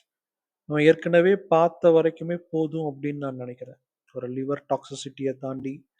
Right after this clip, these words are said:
ஒரு எண்டோக்ரைன் டிஸ்ரப்டரை தாண்டி, நம்ம இதுல புதுசா பார்க்க வேண்டியது எதுவுமே இல்ல. இந்த நெல் விவசாயத்துல இன்னும் நான் டிஸ்கஸ்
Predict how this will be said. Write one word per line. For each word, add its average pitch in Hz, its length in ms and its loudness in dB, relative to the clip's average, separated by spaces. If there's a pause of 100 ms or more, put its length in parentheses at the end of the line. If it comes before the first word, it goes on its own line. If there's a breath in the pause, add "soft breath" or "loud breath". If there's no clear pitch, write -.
(520)
ஒரு 131 260 -4
எண்டோக்ரைன் 135 500 -4
டிஸ்ரப்டரை 131 720 -8
தாண்டி, 135 400 -6 (800)
நம்ம 147 320 -2
இதுல 139 340 -2
புதுசா 151 720 2
பார்க்க 139 300 -2
வேண்டியது 135 400 -4
எதுவுமே 131 420 -6
இல்ல. 123 260 -10 (1900)
இந்த 147 200 -6
நெல் 160 260 -2
விவசாயத்துல 160 840 -4 (440)
இன்னும் 180 360 -6
நான் 160 220 -2
டிஸ்கஸ் 156 400 -6